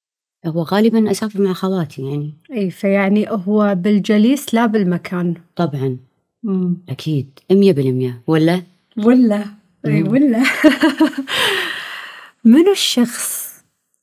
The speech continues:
Speaker 2: اللي غير حياة عهود العنزي للأفضل؟
Speaker 1: أمي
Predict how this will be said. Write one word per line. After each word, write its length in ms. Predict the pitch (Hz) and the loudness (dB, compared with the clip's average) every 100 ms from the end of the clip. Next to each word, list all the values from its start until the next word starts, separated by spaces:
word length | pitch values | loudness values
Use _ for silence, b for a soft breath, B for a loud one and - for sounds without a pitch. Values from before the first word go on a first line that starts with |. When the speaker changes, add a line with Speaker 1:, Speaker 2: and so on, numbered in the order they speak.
| - | -4
Speaker 2:
اللي 300 | 190 185 202 | 0 0 0
غير 640 | 180 247 262 208 180 165 | 0 2 2 2 -2 -4
حياة 800 | 143 - 196 185 208 240 240 247 - - - | -8 -8 -4 -2 0 0 0 -2 -10 -20 -10
عهود 520 | 202 170 165 240 269 | -4 -2 2 2 2
العنزي 560 | 196 196 170 214 240 240 | 0 -2 0 0 2 0
للأفضل؟ 680 | 208 226 - - - 220 247 _ _ _ _ _ _ _ _ _ _ _ _ _ _ _ _ 175 | 0 0 -2 -8 -12 -16 -18 _ _ _ _ _ _ _ _ _ _ _ _ _ _ _ _ -2
Speaker 1:
أمي 300 | 165 139 | 0 -2